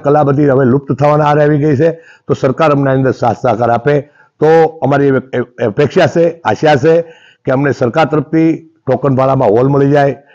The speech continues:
લાઇટ બિલ પણ વ્યાજબી કરી આપે, લાયસન્સની અંદર તાત્કાલિક ઝડપી જઈએ એટલે લાયસન્સનું કામકાજ, કામગીરી થઈ, થઈ જાય અને તાત્કાલિક અમારો પ્રોગ્રામ ગામો ગામમાં શરૂઆત થાય અને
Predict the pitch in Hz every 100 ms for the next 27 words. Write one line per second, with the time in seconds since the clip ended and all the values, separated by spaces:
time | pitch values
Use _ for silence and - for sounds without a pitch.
0 | _ - 117 127 131 127 127 131 120 110
1 | 113 139 135 143 147 131 147 139 - _
2 | _ _ 107 117 147 139 139 143 110 127
3 | - 135 101 110 113 139 131 131 127 117
4 | 113 107 101 143 147 139 143 127 143 120
5 | _ 131 131 131 123 131 107 123 135 123
6 | 101 - - - 127 139 143 139 156 135
7 | 147 139 120 123 135 113 117 123 120 123
8 | 139 156 _ _ - 110 117 117 - 131
9 | 98 - _ _ _ 123